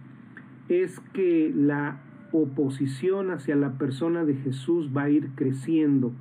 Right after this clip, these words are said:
por parte de los líderes religiosos y del pueblo, hasta llevarlo finalmente a la muerte.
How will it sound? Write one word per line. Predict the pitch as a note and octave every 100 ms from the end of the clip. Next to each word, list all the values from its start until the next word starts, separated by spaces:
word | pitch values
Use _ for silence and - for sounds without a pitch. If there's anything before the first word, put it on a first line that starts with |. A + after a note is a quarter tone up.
| - - - - - -
por | C#3 C3
parte | F3 F3 E3+ E3+
de | D3+ C#3
los | C3+ B2+
líderes | D3 D#3+ D3 C3+ B2+
religiosos | C3 B2 B2 D#3+ E3+ E3 E3 -
y | -
del | C3 B2
pueblo, | - D3+ D#3 C#3+ B2 B2 - - - - - - D3+
hasta | C3+ - D3
llevarlo | C3+ C#3 E3 E3+ F3
finalmente | C3+ C#3+ C#3 D3 D3 D3+ D#3 C#3 D#3 C#3+
a | C#3
la | B2+
muerte. | B2+ C#3 C3 A#2+ -